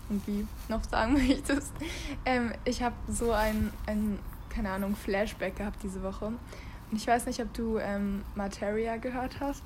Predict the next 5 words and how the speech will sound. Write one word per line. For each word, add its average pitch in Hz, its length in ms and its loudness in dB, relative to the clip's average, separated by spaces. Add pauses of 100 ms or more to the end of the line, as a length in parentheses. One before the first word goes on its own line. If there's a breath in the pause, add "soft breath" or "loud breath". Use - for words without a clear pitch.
(160)
als 208 320 0
du 208 180 -4 (220)
jünger 233 380 2
warst. 226 460 -2 (460 loud breath)
Ähm, 208 380 4